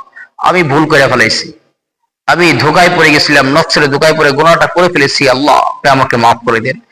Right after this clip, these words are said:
সিজদায় পড়ে আল্লাহর কাছে কান্নাকাটি শুরু করে দেন, আল্লাহ তাআলা আপনাকে মাফ করে দিবেন ইনশাআল্লাহ। দ্রুত বিবাহের ব্যবস্থা আল্লাহ করে দিবেন ইনশাআল্লাহ। তো এগুলো আপনি একটা মাধ্যম বলে দিলাম যে আপনার জন্য করণীয় কি, এগুলো বলে দিলাম।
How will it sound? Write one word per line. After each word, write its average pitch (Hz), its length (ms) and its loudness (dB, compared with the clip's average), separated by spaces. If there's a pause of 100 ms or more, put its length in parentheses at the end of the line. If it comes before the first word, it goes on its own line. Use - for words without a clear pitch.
(220)
সিজদায় 170 540 2
পড়ে 170 140 2
আল্লাহর 156 320 2
কাছে 139 160 -2
কান্নাকাটি 139 440 0
শুরু 147 240 -2
করে 135 180 -2
দেন, 127 140 0 (340)
আল্লাহ 151 340 0
তাআলা 135 260 4
আপনাকে 123 300 0
মাফ 123 220 2
করে 151 240 -2
দিবেন 160 240 0
ইনশাআল্লাহ। 127 440 0
দ্রুত 135 300 -4
বিবাহের 131 440 0
ব্যবস্থা 127 360 0
আল্লাহ 113 180 -2
করে 120 200 -4
দিবেন 107 240 -4
ইনশাআল্লাহ। - 540 -10 (1160)
তো - 80 0
এগুলো 208 400 2
আপনি 185 280 2
একটা 170 180 0
মাধ্যম 147 420 2
বলে 131 160 2
দিলাম 147 400 -2 (720)
যে 147 220 2
আপনার 165 380 2
জন্য 165 180 0
করণীয় 180 480 2
কি, - 200 -14 (260)
এগুলো 156 240 -2
বলে 127 220 0
দিলাম। 110 240 -4